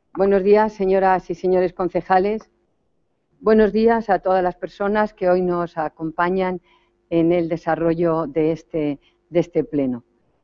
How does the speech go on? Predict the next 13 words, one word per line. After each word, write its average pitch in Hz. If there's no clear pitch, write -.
Todos 151
ellos, 170
pues, -
eh, 127
asiduos 151
asistentes 170
a, 139
a 147
estas 147
sesiones, 175
con 143
lo 143
cual 160